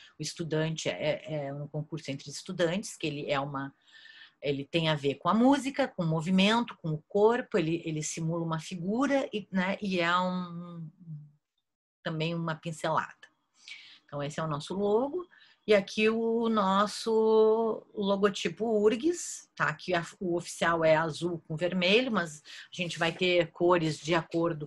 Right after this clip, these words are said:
com a divulgação, com a arte, com o vetor, tá? Se trabalha bastante com essa questão gráfica também, né? Então, esse aqui, eh, vocês vão ter esse logo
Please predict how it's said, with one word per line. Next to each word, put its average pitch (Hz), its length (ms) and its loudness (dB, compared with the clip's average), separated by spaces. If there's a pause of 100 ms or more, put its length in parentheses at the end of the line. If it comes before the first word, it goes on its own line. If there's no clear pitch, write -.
(120)
com 165 180 -4
a 160 60 -2
divulgação, 151 720 -2
com 139 180 -4
a 135 60 0
arte, 180 560 0
com 151 100 -8
o 143 60 -8
vetor, 160 580 -2 (460)
tá? 147 260 -12 (400)
Se - 140 -20
trabalha 143 340 -6
bastante 147 640 -10 (600)
com 151 180 -4
essa 143 180 -6
questão 147 460 -8 (100)
gráfica 147 680 -4
também, 151 420 -6 (840)
né? 123 180 -10
Então, 147 300 -8
esse 156 200 -4
aqui, 185 520 0
eh, 175 240 2
vocês 160 320 -6
vão 170 160 -6
ter 185 320 -2
esse 185 260 -6
logo 185 480 0